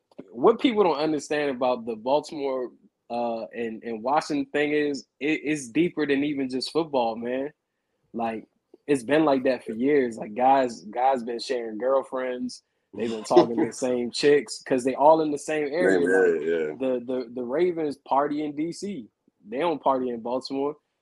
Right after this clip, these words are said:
Speaker 1: So they all familiar with, like, the same people. It's deeper. So it, it's gonna be heated out there. Like, I'm,
Speaker 2: I'm
Speaker 1: I'm
Speaker 2: curious
Speaker 1: very
Speaker 2: to see. They
Speaker 1: intrigued to
Speaker 2: lucky
Speaker 1: see
Speaker 2: that
Speaker 1: what
Speaker 2: if Nine Nine got a stinger and he can't practice,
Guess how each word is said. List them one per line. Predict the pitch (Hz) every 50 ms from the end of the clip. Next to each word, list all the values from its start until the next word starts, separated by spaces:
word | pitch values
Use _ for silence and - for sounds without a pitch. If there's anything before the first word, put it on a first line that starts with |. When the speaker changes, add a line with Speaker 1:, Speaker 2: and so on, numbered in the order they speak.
| _ _
Speaker 1:
So | - - 131 123
they | 120 117 -
all | - 127 139 143 143
familiar | 143 - 123 120 135 139 139 135 127 127
with, | 131 127 127
like, | 120 117 98
the | -
same | - - - 135 135 135 135 127
people. | 123 - 139 139 131 127 131 147
It's | 147 123
deeper. | 104 110 131 151 156 - 113 107 101 - _ _ _
So | - - 117 113 113 113 110 104 - _ _ _ _ _ _ _ _ _
it, | 113 123 135 135 123
it's | 135 147 151 147
gonna | 156 151 151 143
be | 143 151 147
heated | 135 143 156 151 135 127 120
out | 117 113 113 -
there. | - 113 110 110 107 107
Like, | 110 110 107 107 107 - _ _ _ _ -
I'm, | 104 117
Speaker 2:
I'm | 123 123 120 117 110 -
Speaker 1:
I'm | - - 123
Speaker 2:
curious | 123 170 160 160 - 120
Speaker 1:
very | 117 113
Speaker 2:
to | 113
see. | 110 147 143
They | 143
Speaker 1:
intrigued | 147 151
to |
Speaker 2:
lucky | 165 175 165 151 147
Speaker 1:
see | 123 120
Speaker 2:
that | 120 113
Speaker 1:
what | 113 - 117 120 _ _ _ _ _ -
Speaker 2:
if | 92 87 101 101
Nine | 104 113 127 135 139 139 135
Nine | 131 131 131 135 131
got | 120 117 110
a | 101
stinger | 98 - - 117 117 110 101 95 90 87
and | 90 101
he | 107 104
can't | - 107 98 90 82 -
practice, | 104 104 98 87 - 80 73 - - -